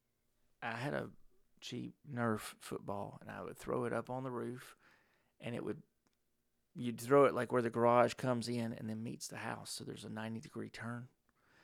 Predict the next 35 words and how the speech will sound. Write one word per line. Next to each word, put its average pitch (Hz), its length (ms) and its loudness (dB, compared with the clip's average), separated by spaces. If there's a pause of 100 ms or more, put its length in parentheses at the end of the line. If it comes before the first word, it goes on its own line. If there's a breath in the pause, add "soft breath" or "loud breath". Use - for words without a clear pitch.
(280 soft breath)
So - 140 -4
when 127 100 0
you 120 80 -4
throw 139 160 6
it 127 80 6
up 117 100 0
here, 127 200 0 (120)
it - 80 -2
would 120 160 -4
hit 110 240 -2
the 127 60 -6
valley 117 600 0
of 110 140 -6
the 110 80 -6
roof 113 340 0
and 107 100 -10
then 110 100 -6
bounce 110 440 -8
all 113 140 -8
the 104 60 -8
way 101 100 -8
back - 220 -10
down. 135 280 -2
You 123 140 -10
wait 117 240 -6
on 113 140 -6
it 104 100 -12
like - 160 -14
you're 117 100 -4
waiting 123 180 -2
on 107 60 -8
a 110 40 -10
kickoff, 117 400 -6
and - 80 -16
I - 40 -18